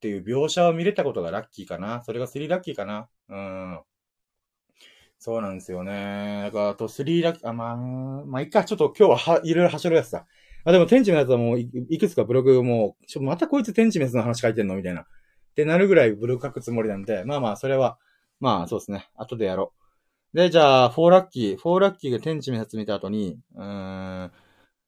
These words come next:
そうですね。その後に、あ、そうだ、ブログ書こうと思ったんですよね。あの、僕毎日ブログを一本は必ず書こうと思ってるんで、でもなんか時間が間に合わなくて、やばと思って、とりあえずどんなブログを書くかっていうテーマだけ決めて、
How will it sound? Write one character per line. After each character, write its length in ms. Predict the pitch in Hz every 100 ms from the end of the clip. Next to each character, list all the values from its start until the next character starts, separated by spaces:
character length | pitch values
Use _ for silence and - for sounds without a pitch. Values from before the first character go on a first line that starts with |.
| _ _ _
そ 320 | 123 117 101
う 40 |
で 60 | -
す 100 | 98
ね。 80 | 87
そ 140 | 165
の 260 | 175 190 190
後 340 | 185 - 117
に、 360 | 107 110 101 90
あ、 180 | 107 113
そ 160 | 160 156
う 20 |
だ、 120 | 110
ブ 100 | 107
ロ 140 | 175
グ 80 | 214
書 80 | 240
こ 140 | - 262
う 40 |
と 80 | 185
思 100 | 131
っ 60 | -
た 100 | 98
ん 60 |
で 60 | 92
す 80 | 101
よ 40 |
ね。 240 | 95 104 131 -
あ 100 | 117
の、 340 | 113 110 113 135
僕 180 | 175 202
毎 180 | 226
日 200 | 262 175
ブ 80 | 127
ロ 100 | 135
グ 140 | 127 135
を 80 |
一 160 | 156 170
本 200 | - 220
は 60 | 135
必 140 | 127 123
ず 100 | 120
書 100 | 123
こ 160 | 120 170
う 40 |
と 60 | 113
思 100 | 95
っ 20 |
て 80 | 101
る 80 | 92
ん 60 |
で、 260 | 95 98 85 _ _ _ _ _
で 80 | 135
も 80 | 131
な 100 | 151
ん 80 | 185
か 100 | 135
時 160 | 113
間 140 | - 226
が 80 | 208
間 140 | 180
に 100 | 202
合 80 | 202
わ 60 |
な 20 | 175
く 80 |
て、 180 | 131 95
や 240 | 85 101 117
ば 220 | 156 196
と 100 | 113
思 120 | 92
っ 40 |
て、 240 | - 101 90 _ _ _ _ _ _ _ _ -
と 80 |
り 100 | 175
あ 20 | 233
え 60 |
ず 240 | 165 160 117
ど 160 | 190
ん 60 | 285
な 180 | 233 160
ブ 240 | - 120 135
ロ 140 | 135
グ 120 | 127
を 80 | 131
書 80 | 156
く 80 | 160
か 80 | 127
っ 60 |
て 100 | -
い 20 | 104
う 20 |
テ 180 | - 247
ー 40 |
マ 60 | 185
だ 80 |
け 80 | 104
決 100 | -
め 100 | 107
て、 280 | 117 127 -